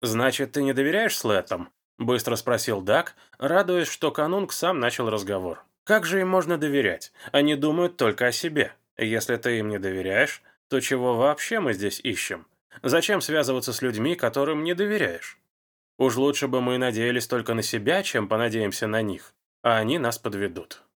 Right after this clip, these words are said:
"Да где же взять таких, кому можно доверять?" гневно воскликнул Канунг. "В каждом, кого ни возьми, сидит трус и предатель. Сидит и только ждет удобного случая". Дак промолчал.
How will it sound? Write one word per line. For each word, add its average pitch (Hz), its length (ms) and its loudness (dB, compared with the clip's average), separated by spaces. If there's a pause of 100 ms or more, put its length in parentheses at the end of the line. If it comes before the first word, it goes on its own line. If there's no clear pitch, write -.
(100)
"Да 120 180 0
где 127 280 0
же 185 100 -2
взять 127 320 2
таких, 131 340 0
кому 165 320 2
можно 139 320 2
доверять?" 156 540 -4 (320)
гневно 120 420 2
воскликнул 117 560 0
Канунг. 98 500 -4 (420)
"В - 100 -14
каждом, 127 520 4
кого 127 240 2
ни 104 100 2
возьми, 101 460 0 (160)
сидит 156 480 0
трус 165 380 2
и 147 100 0
предатель. 117 640 0 (440)
Сидит 135 420 0
и 131 140 -2
только 175 320 0
ждет 139 380 0
удобного 151 380 2
случая". - 580 -4 (760)
Дак 113 300 0
промолчал. 107 640 -2